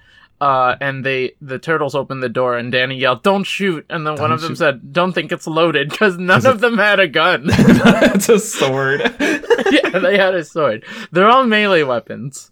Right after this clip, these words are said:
Speaker 1: I, uh,
Speaker 2: Yeah.
Speaker 1: I didn't realize they were all melee weapons when I was doing my weapon
Speaker 2: Well, the size
Speaker 1: setup.
Speaker 2: can be thrown.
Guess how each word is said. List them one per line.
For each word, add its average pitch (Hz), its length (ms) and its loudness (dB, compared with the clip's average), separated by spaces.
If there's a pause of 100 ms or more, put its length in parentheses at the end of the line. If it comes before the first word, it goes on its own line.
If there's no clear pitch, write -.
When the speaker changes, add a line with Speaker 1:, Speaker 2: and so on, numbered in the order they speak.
Speaker 1:
I, 147 100 2
uh, - 20 4
Speaker 2:
Yeah. 123 360 2
Speaker 1:
I 151 120 2
didn't 156 240 -4
realize 135 400 0
they 127 140 -6
were 117 140 -8
all 117 140 -4
melee 113 380 -10
weapons 107 500 -12
when 110 140 -12
I 107 80 -12
was 107 180 -16
doing 113 300 -10
my 107 160 -12
weapon 107 500 -12
Speaker 2:
Well, 175 160 -4
the 180 140 -4
size 180 420 -2
Speaker 1:
setup. 185 140 -6
Speaker 2:
can 170 160 -4
be 117 140 -2
thrown. 87 680 -8